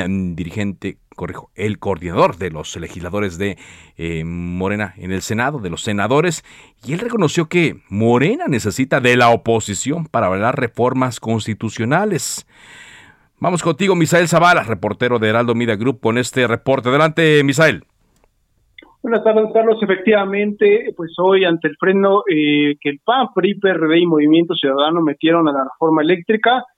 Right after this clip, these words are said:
Speaker 2: el líder de Morena en el Senado, Ricardo Monreal,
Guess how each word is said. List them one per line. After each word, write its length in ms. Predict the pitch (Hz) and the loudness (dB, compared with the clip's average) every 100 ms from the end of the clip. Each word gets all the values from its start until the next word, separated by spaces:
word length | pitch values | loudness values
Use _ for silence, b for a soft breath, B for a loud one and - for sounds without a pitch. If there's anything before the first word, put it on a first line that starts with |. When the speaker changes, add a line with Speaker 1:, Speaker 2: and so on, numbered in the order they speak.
| _ _ | _ _
Speaker 2:
el 80 | 143 | -2
líder 320 | 143 156 147 | 2 2 2
de 80 | 143 | 2
Morena 380 | 139 143 170 160 | 2 2 4 4
en 80 | 147 | 2
el 120 | 131 | -2
Senado, 400 | 139 147 180 185 | 0 2 2 0
Ricardo 480 | 156 135 151 156 156 | -6 -4 -2 -2 -2
Monreal, 560 | 147 139 160 185 220 | -4 -2 0 0 -2